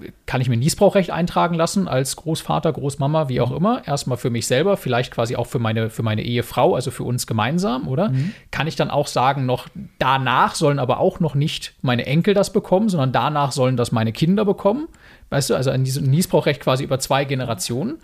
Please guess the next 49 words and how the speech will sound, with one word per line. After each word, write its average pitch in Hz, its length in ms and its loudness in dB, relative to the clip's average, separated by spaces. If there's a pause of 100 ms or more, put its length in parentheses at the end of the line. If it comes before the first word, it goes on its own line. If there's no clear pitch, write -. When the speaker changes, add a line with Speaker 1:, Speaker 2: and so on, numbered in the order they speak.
(400)
Speaker 1:
Die 143 60 2
Speaker 2:
Äh, 135 80 4
Speaker 1:
Enkel 160 220 4
Speaker 2:
Nie- - 40 -12
Speaker 1:
kriegen 160 200 0
die 139 60 -2
Immobilie 180 600 0 (260)
und 135 220 -6
ich 151 140 -4
selber 180 260 4
hab 196 160 2
erstmal 202 320 0
noch 190 140 2
weiter 196 160 2
die 196 80 -2
Früchte. 190 340 -4
Speaker 2:
Ja. 151 80 -2
Speaker 1:
Und 139 240 -2
dann, 151 240 0
wie 143 60 -4
ich 139 100 -6
das 131 140 -2
vielleicht 127 260 0
haben 147 220 2
wollen 143 160 2
würde, 135 160 0
kriegen 135 240 -2
meine 120 160 0
Kinder 208 260 2
die 208 80 -2
Früchte 180 320 -2
und 131 80 0
erst 123 160 -2
dann 143 140 -2
die 120 100 -6
Enkel. 139 300 -4 (100)
Speaker 2:
Äh, 131 120 0
Niesbrauch 135 340 -2
ist 135 80 -2
nicht 135 140 -2
vererblich. - 460 -6 (640)
Speaker 1:
Okay. 175 280 -2 (300)
Speaker 2:
Der, 120 300 -2 (200)
der - 100 -2
endet 131 200 0
im 127 80 -2
Moment 123 220 -2
im 117 40 -6
Tod. 117 260 -10